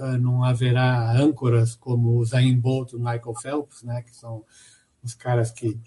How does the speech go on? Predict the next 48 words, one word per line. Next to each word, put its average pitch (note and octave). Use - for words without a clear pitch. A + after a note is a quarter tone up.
desde D3+
dois B2+
mil B2+
e A#2+
quatro, C#3+
o, C3
o -
Bolt D#3
é F#3
depois, B2
né? B2
O A#2+
Bolt C3+
começou C#3
em C#3
dois C3+
mil C#3+
e D3
oito, A#2
mas A#2
o A#2+
Phelps D3+
já D4+
começou E3
a A3
vencer F3
em D#3
dois D3+
mil E3
e E3+
quatro. C#3+
Então, C#3
você F#3+
vai F#3+
ter F#3+
um G3
vácuo, E3
assim, C#3
de, B2
né, C#3
desses B2
grandes B2+
nomes, B2
dessas A#2
grandes B2
personalidades, C3+
e D3+
m-, D3